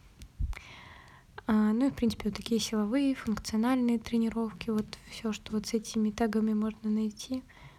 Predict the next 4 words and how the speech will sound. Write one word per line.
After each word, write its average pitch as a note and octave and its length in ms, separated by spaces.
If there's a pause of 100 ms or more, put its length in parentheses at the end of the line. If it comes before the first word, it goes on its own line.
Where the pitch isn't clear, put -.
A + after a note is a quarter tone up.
(160)
вообще A3+ 320
супер, A3 560 (560)
очень - 200
нравится. A3 680